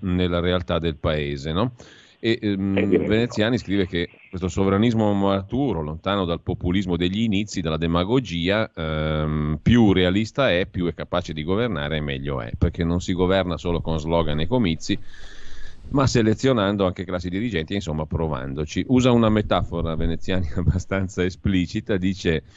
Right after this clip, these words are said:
Speaker 1: che, eh, restare sempre all'opposizione sarà anche una scelta coerente e rispettabile, ma è come tutelare la propria verginità. Ma poi non lamentatevi di non aver fatto figli, no?
Speaker 2: <laughs>
Speaker 1: Ehm, <laughs> e intanto
Speaker 2: Bello.
Speaker 1: ci sono numerosi inter-,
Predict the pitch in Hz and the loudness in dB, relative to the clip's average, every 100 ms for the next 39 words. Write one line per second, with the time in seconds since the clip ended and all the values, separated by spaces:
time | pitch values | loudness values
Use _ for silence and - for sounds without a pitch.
0 | - - _ - 101 92 90 90 92 95 | -20 -20 _ -6 2 2 2 0 0 2
1 | 120 110 95 120 - 90 92 - 107 104 | 2 2 2 0 2 0 0 0 -2 -2
2 | 113 123 151 131 90 90 92 104 95 87 | -6 -2 0 -2 -2 -2 0 -2 -2 -4
3 | 82 - 104 101 101 - 87 85 82 87 | -4 -4 -2 -2 -4 -2 0 0 0 -2
4 | - 85 80 73 78 - 65 67 76 80 | 0 -2 -2 -2 -4 -2 -4 -4 -2 -2
5 | 82 98 92 95 90 82 110 90 95 - | 0 2 2 0 0 0 0 0 0 0
6 | 95 87 104 95 92 95 90 64 58 113 | 0 2 0 0 -2 -2 -4 -8 -6 -8
7 | 120 160 107 120 120 123 131 - 82 90 | -4 -4 0 0 2 0 -2 -2 -2 -2
8 | 123 131 95 90 87 90 104 - 78 90 | -2 0 0 0 0 2 2 0 -4 -4
9 | 85 78 82 73 69 - - - - - | -6 -4 -6 -6 -10 -14 -20 -20 -16 -4
10 | 113 131 - - - - 415 98 95 95 | -4 -4 -16 -20 -12 0 2 2 0 0
11 | 92 95 95 92 _ _ _ - - 117 | -2 -4 -6 -12 _ _ _ -12 -4 0
12 | 127 - 156 - - 110 - - - - | 0 0 -2 -4 -6 -12 -12 -18 -18 -16
13 | - - 117 120 117 101 139 135 143 104 | -16 -12 -6 -4 -4 -6 -6 -2 0 2
14 | 113 92 - - 254 240 120 92 92 110 | 0 -2 -8 -8 -2 -2 0 -4 -4 -2
15 | 117 139 175 147 104 107 | -2 -2 -4 -2 -4 -4